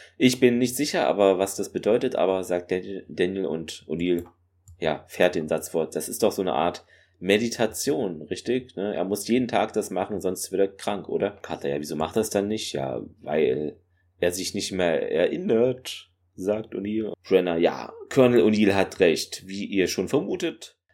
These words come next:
hattet, wurde das Erinnerungsvermögen von euch manipuliert und du", sie deutet dann auf Carter, "bist Major Samantha Carter, Doktor Danny Jackson und euer Freund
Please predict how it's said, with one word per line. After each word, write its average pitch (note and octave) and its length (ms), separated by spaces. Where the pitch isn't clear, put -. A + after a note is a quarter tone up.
hattet, G#2+ 440
wurde F#2 520
das - 320
Erinnerungsvermögen E2 1200
von E2 120
euch D#2+ 160
manipuliert E2 480
und - 380
du", E3 360
sie - 140
deutet F2 280
dann D2 100
auf C2 120
Carter, D#2 420
"bist F2 220
Major F2 480
Samantha D2 440
Carter, D#2 360
Doktor F#2 380
Danny E2+ 280
Jackson - 380
und D#2+ 220
euer D2+ 180
Freund - 480